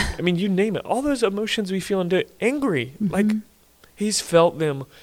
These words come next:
Speaker 1: all. Um, and it's casting those anxieties and those fears and, um, all of that range of emotion, um, on him. Um, just knowing that he cares for us and that he,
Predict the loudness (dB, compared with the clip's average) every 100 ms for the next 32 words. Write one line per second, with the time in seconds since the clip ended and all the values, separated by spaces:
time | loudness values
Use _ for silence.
0 | -20 -20 _ -8 -4 -2 -2 -2 -4 -8
1 | -20 -20 _ -4 -2 0 -2 -4 -12 _
2 | -8 -4 -4 -4 -8 -2 0 0 0 -2
3 | -2 -4 -6 -4 -2 -2 -4 -8 -10 -10
4 | -6 -4 -2 -4 -6 -14 -14 -14 -14 -14
5 | -14 -14 -16 -18 -10 -6 -6 -4 -8 -8
6 | -10 -10 -10 -10 -12 -10 -10 -12 -16 _
7 | _ _ _ _ _ -16 -8 -6 -2 -2
8 | -2 -2 -4 -6 -12 -20 -20 -20 -18 -14
9 | -8 -6 -2 -2 -2 -8 -6 -6 -6 -6
10 | -2 -2 -2 -6 -8 -8 -8 -4 -4